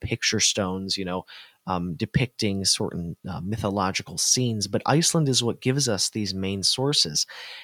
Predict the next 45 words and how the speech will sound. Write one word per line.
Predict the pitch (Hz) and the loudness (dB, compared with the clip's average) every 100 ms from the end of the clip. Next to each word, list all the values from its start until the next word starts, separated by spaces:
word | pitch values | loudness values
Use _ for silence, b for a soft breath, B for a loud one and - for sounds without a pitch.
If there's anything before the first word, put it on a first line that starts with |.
| B | B
And | 123 131 127 | 4 4 4
the | 127 131 - | 2 2 6
other | 240 254 160 | 6 6 6
source | - 120 101 | 4 2 0
that | - - | -2 -2
we | 90 | -6
have | 90 80 | -6 -6
for | - | -6
Norse | 101 98 92 - | -4 -2 -4 -6
mythology | 87 78 73 87 92 98 | -4 -6 -4 -6 -4 0
that | 95 | 0
is | 92 87 - | 0 0 0
literary | 104 110 104 101 98 92 110 | 0 -2 0 2 2 2 0
and | 98 | 0
one | 92 95 | 0 -2
of | 87 | -2
the | 90 | -4
most | 92 101 - | -2 0 0
significant | - - 87 101 - 107 - | 0 -2 -6 -6 -4 -6 -4
is | 107 98 - B B - | -2 -2 -4 B B -2
the | 127 | 0
Prose | - - 202 202 190 - | 4 6 8 8 6 4
Edda. | 90 - - - B B | -2 -4 -6 -8 B B
So | - 110 | -2 -2
the | 95 | -2
Poetic | - 143 156 185 - - | 0 2 2 0 -2 -2
Edda | 107 107 - | -2 0 0
and | 120 | -2
the | 117 | -2
Prose | 127 156 151 117 | 2 4 4 4
Edda. | 90 82 | 0 -2
And | 123 | -2
the | 123 | -2
Prose | - 214 254 139 | 0 2 2 4
Edda | 113 110 | 4 4
was | 117 107 | 2 0
written | 110 143 127 | -2 -2 -2
down | 107 95 107 104 | -2 0 0 2
by | 92 92 - | 4 4 4
an | 110 | 2
Icelandic | 110 - 123 147 170 - | 2 2 2 4 2 0
historian | 127 - - 131 135 131 117 104 101 | -2 2 2 4 4 4 2 0 -4
called | - 110 107 | -4 -2 -2
Snorri | - - 131 135 151 160 | 0 0 2 4 4 4
Sturluson | 143 - - 156 151 127 - 76 80 | 2 2 4 6 6 4 2 -2 -6